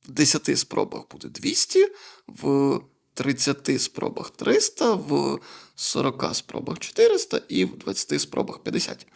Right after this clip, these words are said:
І якщо ми спробуємо порахувати середнє арифметичне для цих ста спроб,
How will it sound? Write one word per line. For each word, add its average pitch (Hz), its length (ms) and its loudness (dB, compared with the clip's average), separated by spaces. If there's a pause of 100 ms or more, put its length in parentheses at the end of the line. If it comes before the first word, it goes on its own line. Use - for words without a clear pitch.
(460)
І 123 80 2
якщо 127 240 4
ми 381 100 6
спробуємо 226 420 4
порахувати 165 680 0 (200)
середнє 170 420 4
арифметичне 156 600 0
для 135 180 -6
цих - 200 -4
ста - 280 0
спроб, - 500 0